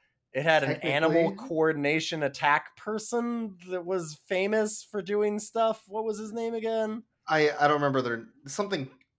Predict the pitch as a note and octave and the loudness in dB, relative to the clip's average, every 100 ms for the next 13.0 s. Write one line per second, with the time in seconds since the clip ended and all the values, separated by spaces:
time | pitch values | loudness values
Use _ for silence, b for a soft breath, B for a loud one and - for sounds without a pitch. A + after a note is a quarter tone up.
0 | - F3 F#3+ F3+ E3+ E3+ E3+ G3 - - | 2 2 2 -4 -6 -2 -2 -2 -6 -8
1 | E3 F3+ F3 F3 F3 D#3+ D3+ C#3+ C#3+ D3+ | -6 -6 -4 -6 -6 -8 -8 -6 -8 -8
2 | - - A2 A#2 D3 D#3+ D3+ D#3 D3+ D3+ | -18 -14 -6 -2 2 2 4 2 2 2
3 | D3+ D3+ D3+ D#3 D3+ D3 C3 A2 B2 - | 0 0 0 0 0 2 2 2 0 0
4 | C3+ F#2 E2 - _ - B2+ C3 B2+ E3+ | -2 -2 -4 -14 _ -14 -2 0 6 6
5 | F3 - G3+ G3+ - D3+ F#3+ - C#3+ C3 | 6 2 4 2 -6 0 0 0 -10 -8
6 | D#3+ D#3 - G#3+ F3 - E4+ - A3 D#3+ | -6 0 8 12 12 12 12 8 8 8
7 | - A#3 - - - G3 - D3+ D3 C#3+ | 10 10 8 2 8 8 8 2 2 4
8 | F4 - - - D#4 D#3 D#3 D3+ C#3+ C#3+ | 8 8 6 0 0 0 4 6 8 6
9 | C#3 C#3+ C#3 B2 B2+ D#3 E3+ C#3+ C3+ B2+ | 4 2 2 2 2 2 0 2 4 4
10 | B2+ B2+ B2+ B2 B2 B2 C3+ _ b b | 2 4 6 6 6 4 0 _ b b
11 | _ C#3+ D3 D3+ C#3+ C3+ C3 C#3+ C#3+ C3+ | _ -4 0 2 2 0 -4 -4 -4 -2
12 | C#3+ C#3+ D3+ D3 C3 - B2+ C#3 D3 D3 | -2 -2 -4 -4 -4 -2 4 4 4 -2